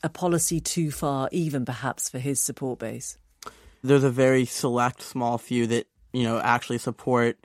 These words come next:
Speaker 2: permanently ripping apart families from each other. I think even
Speaker 1: Well, even temporarily, which
Speaker 2: e-,
Speaker 1: is
Speaker 2: e-,
Speaker 1: essentially what, what was being discussed.
Speaker 2: Even te-, even for weeks at a time, temporarily.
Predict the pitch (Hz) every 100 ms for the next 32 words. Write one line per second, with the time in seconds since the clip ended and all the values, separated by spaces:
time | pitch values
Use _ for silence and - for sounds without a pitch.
0 | _ _ _ _ - 143 139 127 104 120
1 | 117 117 - - 139 127 123 117 120 -
2 | 120 120 120 135 123 113 123 120 117 123
3 | 123 131 127 117 117 139 139 165 156 147
4 | 151 147 156 156 131 139 147 165 147 165
5 | 170 160 160 147 151 - 151 156 151 -
6 | 165 135 135 - 120 - 156 147 139 156
7 | 143 147 131 127 123 120 131 135 120 120
8 | 113 131 127 - 120 131 120 117 131 117
9 | 127 123 120 117